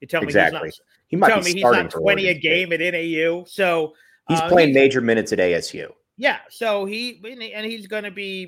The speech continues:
Speaker 1: probably playing ra-, uh, mo-, you know, he was on that second ten.
Speaker 2: Mm-hmm.
Speaker 1: Um,
Speaker 2: Yeah.
Speaker 1: so, so we'll see. Yeah, again, but I,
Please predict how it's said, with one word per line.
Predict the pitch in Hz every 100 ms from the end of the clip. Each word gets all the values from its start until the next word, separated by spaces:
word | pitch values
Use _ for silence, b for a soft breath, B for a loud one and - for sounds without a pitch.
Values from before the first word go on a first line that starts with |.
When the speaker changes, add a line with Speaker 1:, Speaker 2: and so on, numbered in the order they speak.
| -
Speaker 1:
probably | 202 202 202 175 185 175
playing | 175 180 175 160
ra-, | 151 165 -
uh, | 160
mo-, | 156 170
you | 196
know, | 190
he | 214
was | 208
on | 208 202
that | 190 -
second | 202 - 127
ten. | - 139 87 _ _ _ _ -
Speaker 2:
Mm-hmm. | 123 269 - 127
Speaker 1:
Um, | 123 120 117 117 139
Speaker 2:
Yeah. | 147
Speaker 1:
so, | - _
so | - 214
we'll | 202 196
see. | 196 233 226 208
Yeah, | 196 156
again, | 160 131 139
but | 170
I, | 185